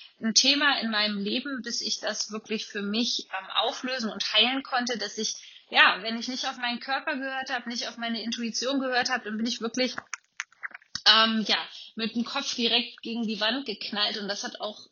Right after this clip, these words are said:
ziemlich oft <laughs> sehr weh getan. Ich weiß nicht, vielleicht kennst du das auch.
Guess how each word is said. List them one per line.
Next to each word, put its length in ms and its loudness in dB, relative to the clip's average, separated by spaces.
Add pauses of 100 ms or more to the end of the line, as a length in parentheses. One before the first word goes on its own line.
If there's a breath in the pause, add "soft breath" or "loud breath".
(120)
ziemlich 400 -4
oft 260 -4
<laughs> 0 -
sehr 380 6
weh 180 2
getan. 360 -4
Ich 140 -10
weiß 220 -10
nicht, 140 -14
vielleicht 260 -18
kennst 220 -10
du 40 -10
das 200 -14
auch. 260 -10